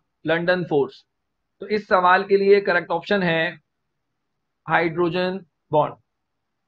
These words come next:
Question number fifty-four, ethyl alcohol is more viscous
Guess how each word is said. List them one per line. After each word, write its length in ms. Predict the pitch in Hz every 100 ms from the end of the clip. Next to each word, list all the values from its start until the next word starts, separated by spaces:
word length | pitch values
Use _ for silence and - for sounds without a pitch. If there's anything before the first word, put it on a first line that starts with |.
| _ _ _ _ _
Question 320 | 196 196 233
number 280 | 220 208 220 220 202
fifty-four, 720 | 196 202 202 190 185 202 202 - -
ethyl 420 | 170 175 185 202
alcohol 500 | 190 190 190 196 202
is 160 | 196 165 170
more 180 | 175 180
viscous 640 | 165 147 - 185 190 196